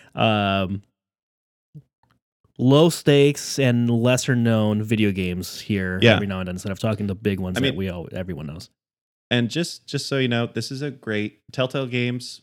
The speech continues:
Speaker 2: like, especially
Speaker 1: I'm a fan.
Speaker 2: this
Speaker 1: I'm a fan.
Speaker 2: one. But it's, it's a great thing if you want to try to get someone into video games. It is a good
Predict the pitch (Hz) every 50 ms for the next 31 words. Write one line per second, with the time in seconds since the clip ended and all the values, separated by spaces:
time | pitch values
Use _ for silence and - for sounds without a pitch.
0 | _ _ - 104 104 101 95 - 101 - - - 107 - - 120 110 107 104 104
1 | 101 101 98 - - _ _ _ _ _ _ _ _ - 202 311 339 - - 190
2 | 131 107 101 110 135 170 196 - 123 135 117 117 117 117 113 - _ _ _ _
3 | _ _ _ - 139 131 143 151 147 - - 139 - 185 156 127 120 123 123 139
4 | - - - 143 135 135 123 120 131 127 - - 117 104 113 113 113 110 113 113
5 | 113 - - - 113 107 104 101 101 98 95 - _ _ _ - 113 120 131 139
6 | 123 - 139 135 - - 135 127 131 113 110 117 120 117 110 117 120 123 131 135
7 | 135 135 139 143 143 151 156 - - - _ _ _ _ _ _ _ _ _ _
8 | _ _ _ _ _ _ - 113 113 120 127 127 113 - 120 110 - - 110 110
9 | 110 113 110 104 -